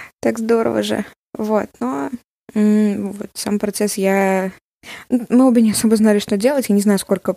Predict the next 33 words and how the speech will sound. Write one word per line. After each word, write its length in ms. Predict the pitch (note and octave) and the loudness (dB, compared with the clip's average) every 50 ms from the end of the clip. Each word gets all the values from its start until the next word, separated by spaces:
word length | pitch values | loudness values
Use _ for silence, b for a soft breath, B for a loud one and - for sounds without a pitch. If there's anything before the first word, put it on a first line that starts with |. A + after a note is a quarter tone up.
| _ _ - | _ _ -6
там 200 | - E3+ E3 E3 | -4 -4 -4 -4
порно 300 | - - F3+ F3+ F3 E3+ | -2 0 0 0 0 -4
к 60 | - | -6
тому 180 | - F3+ F3 F3 | -6 -6 -4 -4
моменту 300 | E3+ E3+ F3 E3+ E3+ - | -4 -4 -4 -6 -6 -6
смотрела 440 | - F#3+ F3 E3+ F3+ F3+ F3+ F3+ F3 | -6 -6 -4 -2 -2 0 0 0 -2
она, 160 | F#3 B3 D#4+ | -2 -2 -2
я 180 | D#4 A#3 G#3+ | -2 -2 -2
совсем 300 | A3+ - A3 - - G#3 | -2 -6 -8 -6 -6 -4
немножко. 520 | G#3 G3 G3 G#3 A#3 C#4 - - - A3 G#3 _ B B B B B B B B B - | -4 -4 -4 -4 -6 -6 -6 -6 -8 -8 -8 _ B B B B B B B B B -6
И 920 | G3 F#3+ F#3+ F#3+ F#3+ F#3+ F#3 F#3 F3+ F3+ F3+ F3 E3+ E3+ E3+ E3 E3 E3 D#3+ - - F3+ - _ _ - | -2 0 2 2 2 4 4 2 2 2 2 2 0 0 0 -2 -2 -4 -6 -6 -10 -14 -18 _ _ -8
так, 360 | - - - - - - _ _ _ _ _ _ b b b _ | -8 -8 -8 -10 -18 -20 _ _ _ _ _ _ b b b _
расплывчато 560 | - G#3 - - - G#3+ G#3 - - - - F#3 | -4 -4 -2 0 2 0 0 0 -2 -10 -10 -8
представляла 500 | - F#3 - - F3 E3+ E3 D#3+ E3 E3+ | -8 -8 -6 -4 -4 -2 -2 -2 -4 -4
себе 320 | - - E3+ E3 - F3+ - - _ _ _ _ _ _ _ _ _ _ _ _ - | -8 -8 -6 -4 -6 -6 -6 -10 _ _ _ _ _ _ _ _ _ _ _ _ -12
этот 200 | - - - _ | -12 -12 -14 _
процесс. 600 | - - F#3 F#3 - C4+ D#4 G4 - - - - _ _ - | -6 -4 -4 -2 -2 -2 -2 -2 -4 -6 -10 -14 _ _ -10
Вот, 260 | - F#3 F3+ F3 F3 _ | -6 -4 -4 -4 -6 _
поэтому, 440 | - - F#3+ G3 - G#3 G3 F#3+ F#3 | -6 -4 -4 -2 0 0 0 0 2
ну, 120 | - A3+ | 2 2
мы, 140 | A3+ G#3+ G3+ | 2 2 2
естественно, 400 | F#3+ F#3 - - F#3+ - F#3 F3+ | 0 0 -2 -4 -2 -2 -2 -4
обе 100 | F3 E3+ | -4 -4
понимали, 320 | - - F3 E3+ E3 E3 | -6 -6 -6 -4 -6 -6
что 100 | - - | -8 -8
там 80 | - E3+ | -8 -2
должна 320 | D#3+ F3 F#3 F3 F3+ F3 | 0 0 2 2 2 -2
быть 140 | F3 F3+ E3 | -2 -4 -8
пенетрация, 720 | - F#3 F3 E3+ - - - B3+ C#4 - - - F3 F#3 F#3 _ _ _ _ | -8 -8 -8 -6 -2 -2 -2 -2 -2 -4 -8 -10 -10 -10 -12 _ _ _ _
э, 360 | - F3+ F3 E3+ E3+ E3+ - F3+ _ _ - | -6 -6 -4 -4 -4 -6 -8 -10 _ _ -10
иначе 360 | - F#3+ F3 F3 E3+ - - | -6 -6 -4 -4 -6 -6 -8
никак. 280 | F3+ F3 - - C#4+ D#4 _ _ _ _ _ _ _ | -10 -8 -6 -6 -8 -8 _ _ _ _ _ _ _
И, 400 | - A#3 B3 B3+ A#3 A3 G#3+ G3+ | -2 0 2 2 2 2 0 -2